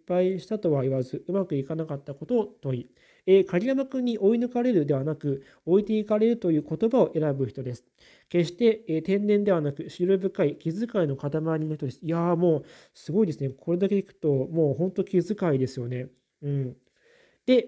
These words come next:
この言葉の違い、アンチの人やこの件で文句を言っている人はわからないと思います。羽生選手はこの件を知ったら、いい演技をした人のことを称えて、えー、「ガッツポーズするの、するの、何がいけないの？」と言ってくれそうな気がします。まあ、多分そうでしょうね。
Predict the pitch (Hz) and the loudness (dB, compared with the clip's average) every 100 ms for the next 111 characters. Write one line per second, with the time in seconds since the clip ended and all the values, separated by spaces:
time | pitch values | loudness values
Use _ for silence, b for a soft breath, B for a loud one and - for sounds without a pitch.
0 | - 240 285 302 302 294 285 277 262 254 | 0 0 2 2 2 2 2 0 0 0
1 | 233 233 269 262 175 - 165 135 - 185 | 0 -2 -2 0 -2 2 2 2 0 -2
2 | 202 247 226 160 165 202 202 147 139 139 | 0 0 0 2 2 0 0 0 0 -2
3 | 147 147 143 165 135 - 147 175 170 139 | -2 0 0 -2 -2 -4 -4 0 0 0
4 | 139 220 131 120 120 - b b b - | 2 2 2 -2 -10 -14 b b b -4
5 | 180 190 185 196 175 139 156 165 160 190 | 0 0 0 -4 -2 -4 -2 -4 -2 -2
6 | 143 139 - 160 - 185 180 151 139 135 | -2 -4 -8 -8 -6 -4 0 0 0 -2
7 | 131 127 - 156 151 175 170 208 240 165 | -2 -4 -6 -8 -4 -4 -4 4 4 4
8 | - 147 143 143 202 - b b - 131 | 0 -2 -2 2 0 -2 b b -12 -10
9 | - 143 143 - 185 175 151 143 165 151 | -6 -8 -8 -6 -2 -2 -2 -6 -6 -8
10 | - 196 185 156 - 196 185 151 - 180 | -8 -4 -2 -2 -2 0 0 0 -2 -2
11 | 214 220 170 151 147 160 151 156 151 165 | 0 0 -2 -4 -4 -4 -4 -2 -2 -2
12 | 240 233 135 120 135 123 _ b b - | -2 0 -2 -4 -8 -10 _ b b -2
13 | 233 311 339 233 262 214 151 143 165 | 2 4 4 4 4 2 2 -2 -4